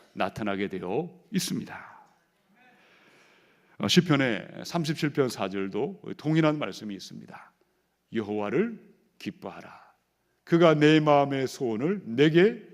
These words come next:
이루어 주시리로다." 여러분의 마음의 소원이 이루어지시고 마음의 소원이 성취되시기를 원합니다.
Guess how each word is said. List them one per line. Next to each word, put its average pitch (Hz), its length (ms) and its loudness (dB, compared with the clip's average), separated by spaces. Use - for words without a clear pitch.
이루어 127 580 0
주시리로다." 87 960 -10
여러분의 127 320 -2
마음의 123 400 0
소원이 107 500 -4
이루어지시고 165 920 8
마음의 156 360 10
소원이 190 460 6
성취되시기를 127 920 2
원합니다. 87 880 -10